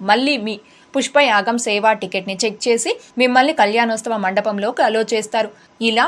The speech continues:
పుష్పయాగం సేవా టికెట్స్ కలిగిన భక్తులందరినీ కూడా స్వామివారి కళ్యాణోత్సవ మండపంలోకి అనుమతించిన తరువాత సుమారు ఉదయం పదకొండు గంటల నుంచి పదకొండు గంటల ముప్పై నిమిషాల వరకు శ్రీదేవి భూదేవి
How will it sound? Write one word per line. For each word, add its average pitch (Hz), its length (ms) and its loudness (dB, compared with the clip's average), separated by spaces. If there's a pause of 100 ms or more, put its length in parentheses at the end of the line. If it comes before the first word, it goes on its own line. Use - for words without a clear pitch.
(120)
పుష్పయాగం 226 720 2
సేవా 208 260 0 (100)
టికెట్స్ 226 360 -4
కలిగిన 214 340 -2
భక్తులందరినీ 226 760 -2 (120)
కూడా 208 200 -2 (100)
స్వామివారి 254 640 2
కళ్యాణోత్సవ 240 680 2 (120)
మండపంలోకి 208 600 -2 (140)
అనుమతించిన 226 680 -4
తరువాత 185 380 0 (680)
సుమారు 247 380 2 (120)
ఉదయం 240 300 -4
పదకొండు 240 480 -2
గంటల 185 340 -2
నుంచి 202 260 -6
పదకొండు 254 420 -2
గంటల 208 260 -2 (100)
ముప్పై 185 280 -8
నిమిషాల 226 440 0
వరకు 196 240 -2 (420)
శ్రీదేవి 285 500 4 (120)
భూదేవి 220 360 -2